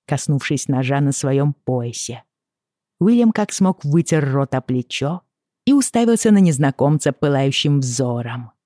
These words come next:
«Ну и ладно», подумал он, и вдруг ощутил некое спокойствие. «Если я погибну, то, по крайней мере, за что-то».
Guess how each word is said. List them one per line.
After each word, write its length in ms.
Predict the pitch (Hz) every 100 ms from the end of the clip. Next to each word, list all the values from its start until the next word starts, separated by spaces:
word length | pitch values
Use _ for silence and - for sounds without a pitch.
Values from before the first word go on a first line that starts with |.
| _ _ _ -
«Ну 240 | 160 220
и 140 | 196 175
ладно», 680 | 131 127 117 120 120 120 - _ _ _ _
подумал 520 | - 131 131 131 127 123
он, 260 | 127 110 _ _ _ _ -
и 100 | 269
вдруг 280 | 180 220 185
ощутил 440 | - 170 - 160
некое 400 | 151 139 139 135
спокойствие. 1120 | - - 131 - 123 123 - - 123 120 120 _ _ _ _ -
«Если 320 | 220 240 147
я 180 | 139 135
погибну, 840 | 131 127 120 175 190 196 190 180 _ _ _ -
то, 100 | 262
по 160 | 254
крайней 360 | - 202 190 196
мере, 340 | 151 151 147
за 160 | 131 139
что-то». 760 | - - 123 120 113 - -